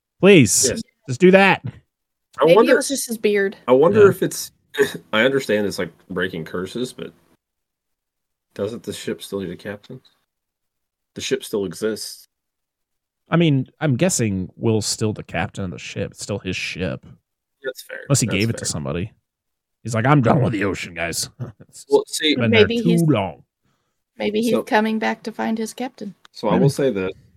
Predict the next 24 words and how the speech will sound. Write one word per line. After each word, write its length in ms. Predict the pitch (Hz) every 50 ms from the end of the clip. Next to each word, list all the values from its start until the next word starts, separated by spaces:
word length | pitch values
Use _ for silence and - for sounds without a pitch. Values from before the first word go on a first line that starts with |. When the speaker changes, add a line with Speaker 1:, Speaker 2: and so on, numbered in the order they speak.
| _ _ _ _ _ _ -
Speaker 2:
this 160 | 110 110 -
just 160 | 113 110 -
hit 140 | - 101 -
me 80 | 71 80
too, 360 | 85 - 104 85 82 71 69 _
'cause 220 | - 90 - - -
we 80 | - 110
talked 260 | - 104 95 - - 101
about 180 | 104 101 92
Barbossa 560 | 87 101 101 92 87 80 82 80 - 90 85 - _ _ _ _ _ -
being, 200 | 127 117 - 85 82
Speaker 1:
Mm-hmm. 60 | 82 - _ _ _ _ _ _ _ _ _ _ _ _ _ _ _ _ _ _ _ _ _ _ _ _ _ _ _ _ _ _ _ _ _ -
Speaker 2:
and 160 | 101 104 104
I, 160 | 101 107 113 110 - 107 107 104
I 20 |
understand, 560 | 107 110 110 104 - - 95 90 87 82 82
like, 180 | 85 90 85 82
I, 100 | 87 90
I'm 180 | - 87 87 90
assuming 640 | 87 - - 104 92 87 87 85 82 82 82 82 _ _ _ _ _ _ _ _ _ _ _ _ _ _ _ _
Jeffrey 320 | - - 82 82 - 85 80
Rush 360 | 76 73 73 73 78 - -
is 140 | 76 - -
just 240 | 73 73 - -